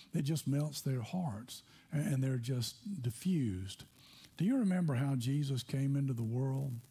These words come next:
Everybody wanted him to come to be a military leader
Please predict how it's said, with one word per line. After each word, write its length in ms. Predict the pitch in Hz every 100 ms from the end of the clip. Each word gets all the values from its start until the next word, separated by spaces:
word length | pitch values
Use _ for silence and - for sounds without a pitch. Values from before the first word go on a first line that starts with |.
| - - - - - -
Everybody 520 | 196 247 262 220 185
wanted 400 | 151 135 185 175
him 160 | 131 120
to 80 | 113
come 400 | - 123 123 127
to 60 | 117
be 160 | 123
a 60 | 113
military 680 | 107 135 165 156 - 139 123
leader 480 | 120 147 127 95